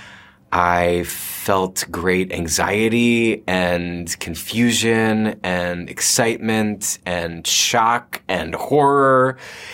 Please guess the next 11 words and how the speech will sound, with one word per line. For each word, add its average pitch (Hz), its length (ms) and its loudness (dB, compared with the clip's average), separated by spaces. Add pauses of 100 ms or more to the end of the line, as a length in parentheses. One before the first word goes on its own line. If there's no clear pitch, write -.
(180)
And 113 160 2
I 113 80 2
basically 120 680 2
read 104 480 0
the 110 140 2
entire 101 400 0
script 95 440 -4
like 87 180 -2
this. - 360 -6
<gasps> 330 60 2 (1700)
Like, 107 140 2